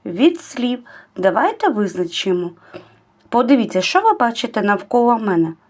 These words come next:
Сонечко, хмарки,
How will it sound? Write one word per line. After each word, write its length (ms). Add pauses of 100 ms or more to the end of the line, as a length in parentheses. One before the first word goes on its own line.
Сонечко, 1160 (440)
хмарки, 1400